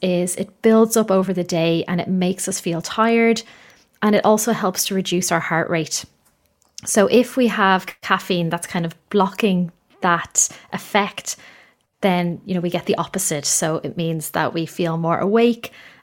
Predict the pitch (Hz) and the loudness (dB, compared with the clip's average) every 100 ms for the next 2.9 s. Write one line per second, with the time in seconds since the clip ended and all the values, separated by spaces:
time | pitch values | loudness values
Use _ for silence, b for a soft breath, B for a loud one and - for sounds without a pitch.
0 | B 185 185 190 175 175 - 180 170 165 | B -2 -2 0 0 0 0 0 2 -2
1 | - b b - 170 - 165 - - - | -6 b b -4 -4 -4 -6 -6 -10 -4
2 | 160 160 165 160 - 165 - 165 175 | -2 -2 -2 -4 -2 -4 -2 -4 -6